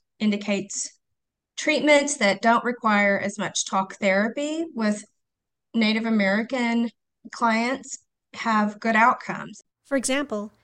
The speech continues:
Speaker 2: behavioral health offers a women's trauma group that communicates about their feelings while doing cultural activities such as beading.
Speaker 1: I think it's really important to communicate that the recovery and seeking treatment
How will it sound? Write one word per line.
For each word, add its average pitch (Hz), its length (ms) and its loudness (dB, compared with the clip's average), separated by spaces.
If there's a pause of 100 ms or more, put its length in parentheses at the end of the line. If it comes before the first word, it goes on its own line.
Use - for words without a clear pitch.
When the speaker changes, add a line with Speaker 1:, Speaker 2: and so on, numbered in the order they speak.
(140)
Speaker 2:
behavioral 262 400 -4
health 247 240 -8
offers 233 320 -6
a 233 60 -6
women's 254 400 -4
trauma 254 320 -6
group - 340 -14
that 226 160 -10
communicates 247 640 -6
about 220 220 -8
their 220 100 -12
feelings 214 560 -6
while 233 100 -6
doing 226 240 -6
cultural 226 440 -8
activities 208 600 -8 (140)
such 233 240 -6
as 208 100 -10
beading. 254 460 -10 (400)
Speaker 1:
I 214 80 -4
think 226 220 -4
it's - 180 -6
really 233 220 0
important 233 420 -2
to 208 80 -8
communicate 208 960 -6 (300)
that 196 480 0 (120)
the 208 160 -4
recovery 262 920 -2 (560)
and 208 180 0
seeking 262 420 -2
treatment 262 680 0